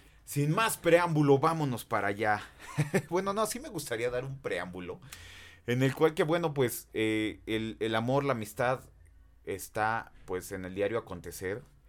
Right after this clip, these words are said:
al igual que el control de plagas de, de nuestro, de nuestra vida, ¿verdad? Y, y déjenme decirle que, déjenme decirles que a lo largo, como les comentaba yo hace, hace unos minutos,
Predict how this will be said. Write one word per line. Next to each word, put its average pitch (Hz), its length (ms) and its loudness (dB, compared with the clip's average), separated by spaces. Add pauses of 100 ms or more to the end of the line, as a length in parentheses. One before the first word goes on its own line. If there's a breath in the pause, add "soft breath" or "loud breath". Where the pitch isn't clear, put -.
(360 soft breath)
al 87 120 -8
igual 85 280 -6
que 98 80 -14
el 90 60 -20
control 90 360 -12
de 87 80 -8
plagas 90 420 -6
de, 82 280 -4
de 90 140 -10
nuestro, 82 480 -10
de 87 80 -8
nuestra 85 240 -8
vida, 156 240 -2
¿verdad? 131 300 -2 (840 loud breath)
Y, 135 480 2 (540)
y 127 380 0
déjenme 180 400 -2
decirle 131 480 -6
que, 95 440 -6 (200)
déjenme 139 360 -6
decirles 113 440 -8
que 92 160 -4
a 87 80 0
lo 87 120 -4
largo, 107 440 -2 (180)
como 87 240 -14
les 85 220 -18
comentaba 92 400 -8
yo 104 80 -4
hace, 101 360 -12
hace 90 600 -14
unos 95 260 -16
minutos, 98 400 -12